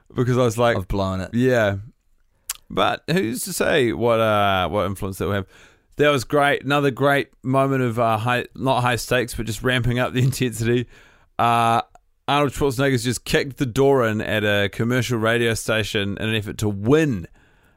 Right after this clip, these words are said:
Speaker 1: a Turbo Man doll. And <laughs> they're about to threaten, like, a huge police force with, uh, a bomb.
Speaker 2: Yeah.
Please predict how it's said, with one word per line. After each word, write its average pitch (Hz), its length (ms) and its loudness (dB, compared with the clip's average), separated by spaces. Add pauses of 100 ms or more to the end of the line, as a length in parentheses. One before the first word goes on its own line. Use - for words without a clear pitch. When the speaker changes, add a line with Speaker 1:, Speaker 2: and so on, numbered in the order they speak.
(160)
Speaker 1:
a 110 280 0
Turbo 139 420 2
Man 107 300 0
doll. 104 440 0 (880)
And 120 480 0
<laughs> - 1000 -12
they're 165 100 -2
about 220 160 6
to 139 60 2
threaten, 165 380 2
like, 131 220 2
a 107 160 2
huge 208 640 0
police 135 320 2
force 117 420 0
with, 107 220 -4
uh, 101 440 0 (120)
a 98 100 -4
bomb. 127 760 0
Speaker 2:
Yeah. 101 380 -2